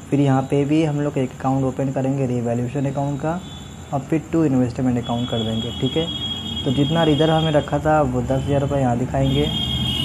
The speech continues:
जो ज़्यादा आ रहा है पाँच हज़ार रुपये वो यहाँ दिखाएंगे, दोनों को ऐड कर देंगे, वो investment में दिखाएंगे। ठीक है,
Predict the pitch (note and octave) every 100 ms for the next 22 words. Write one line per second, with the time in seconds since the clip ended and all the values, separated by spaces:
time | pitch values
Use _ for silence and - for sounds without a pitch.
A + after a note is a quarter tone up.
0 | - - - - C#3+ C#3+ C#3 C#3 D#3+ E3
1 | E3 E3+ E3 D3 C3 C#3+ C#3+ D3+ D3 C3+
2 | D3+ C#3+ C#3+ B2+ B2+ C#3 C#3+ D3 D3+ C#3
3 | C3+ C3 B2+ B2 A#2+ C3+ C3+ C#3+ C#3+ C3
4 | B2 A#2+ C3 C3 A#2 A2+ A2 A2+ A2 A#2+
5 | - C#3+ E3+